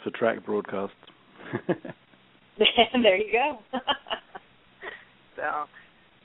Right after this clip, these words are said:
Speaker 2: um, it was interesting when I was listening to, um, the conversation that was going on, and, you know, clearly, uh, Deanna and John are on the forefront, if you will, kind of the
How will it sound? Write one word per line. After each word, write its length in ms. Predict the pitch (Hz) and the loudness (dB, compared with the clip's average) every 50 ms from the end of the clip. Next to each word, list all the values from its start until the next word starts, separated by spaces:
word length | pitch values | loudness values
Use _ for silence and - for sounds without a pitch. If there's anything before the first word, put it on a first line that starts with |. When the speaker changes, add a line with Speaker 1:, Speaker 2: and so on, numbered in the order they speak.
| _ - | _ 6
Speaker 2:
um, 160 | - 214 - - - - - - | 6 6 6 6 0 -2 -2 0
it 120 | 262 262 | 0 0
was 140 | 247 254 233 247 285 | 2 0 2 2 0
interesting 320 | 285 285 269 - 247 226 | 0 0 -4 -6 -4 -2
when 100 | 214 208 | 2 2
I 120 | 196 190 | 2 2
was 80 | 190 180 | 2 0
listening 460 | 190 196 202 - 208 196 185 180 175 - - | -2 -4 -4 -6 -4 -4 -4 -4 -4 -4 -2
to, 340 | 180 175 175 165 165 165 165 - | 2 4 4 4 4 2 0 -2
um, 340 | 160 160 160 156 156 151 160 - _ _ _ _ _ - | -2 -2 -2 -2 -4 -6 -10 -16 _ _ _ _ _ -4
the 80 | 180 | -4
conversation 840 | - - 185 175 147 170 165 - 165 165 156 - 165 160 160 156 - _ - - | -2 0 -2 -2 -2 -2 -2 2 2 2 2 0 -4 -4 -6 -6 -10 _ -2 2
that 160 | 170 160 160 | 2 2 2
was 100 | 160 156 151 - | 0 -4 -2 -2
going 300 | 160 160 160 156 151 156 | 0 2 2 2 2 0
on, 340 | 156 156 156 156 151 151 151 | 0 2 2 2 0 -2 -4
and, 460 | - - 156 156 151 151 151 151 - | -4 -2 -2 0 0 -2 -4 -8 -12
you 120 | 165 156 151 | -12 -14 -14
know, 80 | 143 - | -14 0
clearly, 560 | - 233 226 226 226 208 190 180 170 165 156 - - _ | 6 8 10 10 10 10 8 6 6 4 2 -2 -8 _
uh, 160 | 156 156 151 - - | -8 -6 -6 -2 0
Deanna 400 | 180 180 175 175 170 165 160 160 | 2 4 6 6 6 6 4 2
and 80 | 156 151 | 0 0
John 360 | 160 160 160 160 160 156 156 | 2 4 6 6 4 4 2
are 320 | 156 156 151 151 147 143 - - | 2 2 2 2 0 -2 -2 0
on 300 | 156 156 156 151 151 147 | 2 2 2 0 -2 -6
the 160 | 147 143 139 - - | -8 -8 -10 -8 4
forefront, 480 | - 175 170 170 - 165 160 156 147 - | 6 6 6 6 4 0 -4 -4 -4 -6
if 100 | - - - | -10 -10 -8
you 120 | 156 147 143 | -6 -4 -2
will, 220 | 147 143 143 143 | 0 0 0 0
kind 160 | - 160 151 | -2 -6 -8
of 80 | 147 143 | -6 -6
the 80 | 147 | -6